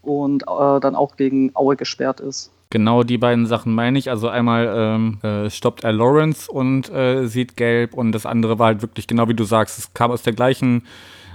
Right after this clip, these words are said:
Speaker 2: aus der gleichen Ecke kam die hohe Flanke rein und, äh,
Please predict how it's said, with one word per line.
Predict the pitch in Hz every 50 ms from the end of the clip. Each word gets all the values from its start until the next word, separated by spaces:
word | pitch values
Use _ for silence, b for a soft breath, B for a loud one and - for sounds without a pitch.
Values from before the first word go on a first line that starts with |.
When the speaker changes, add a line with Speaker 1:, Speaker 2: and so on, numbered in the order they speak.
| B _
Speaker 2:
aus | - 120 -
der | 131 123
gleichen | 110 131 135 139 - - 135
Ecke | - - 135 - 151 131
kam | - 135 123 123 127
die | 123
hohe | 117 120 131 131 123
Flanke | - - 131 131 131 - 123 -
rein | 127 123 123 120 120
und, | 113 113 110 110 110 110
äh, | 107 107 113 110 110 110